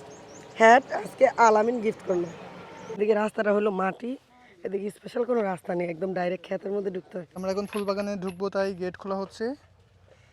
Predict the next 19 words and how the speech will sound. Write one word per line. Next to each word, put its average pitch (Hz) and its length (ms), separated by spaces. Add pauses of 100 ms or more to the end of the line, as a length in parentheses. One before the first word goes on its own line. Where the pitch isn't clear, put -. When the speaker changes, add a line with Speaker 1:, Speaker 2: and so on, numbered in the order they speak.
(200)
Speaker 1:
এই 202 80
গেট 220 200
কিন্তু 240 240
সবসময় 214 400
লক 208 280
করা 202 160
থাকে, 202 300
এখনো - 480
খোলা 208 280
হয় 196 140
না, 170 120 (720)
মানে 185 200
জনসাধারণের 214 720
জন্য 226 180
উন্মুক্ত 208 380
না, 220 140
because, 185 460
আহ, - 800
বাগান, 196 380